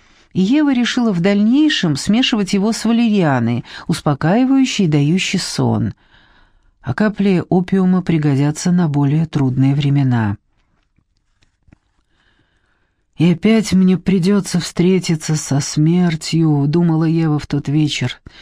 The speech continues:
«Теперь я никогда больше не буду бояться момента, когда она придет за мной. Не внезапный, против всякого разума, как за моими детьми, умершими неожиданно и непредвиденно,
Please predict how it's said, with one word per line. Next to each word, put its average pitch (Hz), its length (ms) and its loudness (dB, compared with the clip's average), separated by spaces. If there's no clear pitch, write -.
«Теперь 196 320 0
я 190 80 2
никогда 175 540 2
больше 165 340 0
не 160 80 2
буду 160 260 0
бояться 160 520 0
момента, 160 500 0
когда 151 320 -2
она 160 180 2
придет 156 520 0
за 156 180 -2
мной. 160 480 0
Не 247 160 2
внезапный, 190 640 2
против 190 340 0
всякого 190 400 0
разума, 160 640 0
как 156 220 -6
за 156 140 0
моими 170 340 2
детьми, 160 440 -2
умершими 175 560 0
неожиданно 170 760 0
и 170 40 2
непредвиденно, 160 1000 0